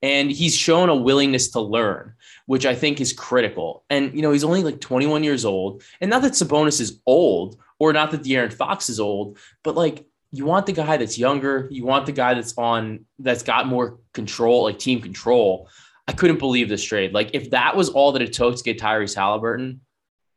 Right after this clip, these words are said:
I don't know how more N B A teams weren't in on this, because that's just incredible. Like, Halliburton's a, he's an absolute game changer. And it's like, he's one of those guys, like, you hit it on it and you're just like,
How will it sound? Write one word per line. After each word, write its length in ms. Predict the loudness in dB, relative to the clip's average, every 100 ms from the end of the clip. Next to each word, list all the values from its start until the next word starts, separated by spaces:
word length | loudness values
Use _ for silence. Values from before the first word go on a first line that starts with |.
| _ _ -2
I 100 | 2
don't 120 | 4
know 140 | 4 2
how 300 | 4 2 2
more 240 | 2 0
N 160 | 0 -2
B 120 | -2
A 80 | -4
teams 340 | -4 -6 -6
weren't 200 | -6 -4
in 100 | -4
on 140 | -4 -8
this, 220 | -12 -12
because 320 | -10 -8 -4
that's 240 | -4 -4 -4
just 380 | -4 -6 -10 _
incredible. 640 | -12 -6 -4 -4 -8 -12 -12
Like, 100 | -2
Halliburton's 520 | 0 2 2 -2 0
a, 140 | -2 -2
he's 200 | -2 -2
an 120 | -2
absolute 440 | -2 -2 -2 -4 -2
game 260 | -2 -2
changer. 320 | -2 -4 -2 -2
And 100 | -2
it's 120 | -2
like, 140 | -2
he's 160 | -2 0
one 100 | 2
of 60 | 2
those 100 | 2
guys, 260 | 2 2
like, 140 | -2 -4
you 80 |
hit 180 | 0 2
it 160 | 2 2
on 200 | 2 4
it 160 | 2 -2
and 100 | -4
you're 120 | -4
just 120 | 0
like, 320 | 0 0 -6